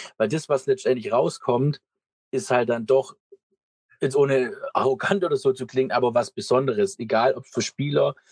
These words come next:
Fans, Verein, es ist was Besonderes. Und da hat man halt die Möglichkeit, und da sollte man es auch ausnutzen. Und das war halt anfangs ein bisschen schwierig, da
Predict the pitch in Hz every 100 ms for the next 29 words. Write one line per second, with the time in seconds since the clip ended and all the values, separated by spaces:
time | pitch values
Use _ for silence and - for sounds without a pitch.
0 | _ _ - 127 123 127 131 - - _
1 | - 120 - 113 123 131 - _ _ _
2 | _ _ 120 131 139 143 - 110 120 131
3 | 127 104 95 107 104 127 147 131 120 113
4 | 110 127 131 - 120 131 - _ - 127
5 | 117 127 131 123 110 104 123 127 113 107
6 | - 98 - - _ - 120 135 - 139
7 | - 127 131 120 120 117 110 107 - 131
8 | 143 139 135 _ - _ _ - 123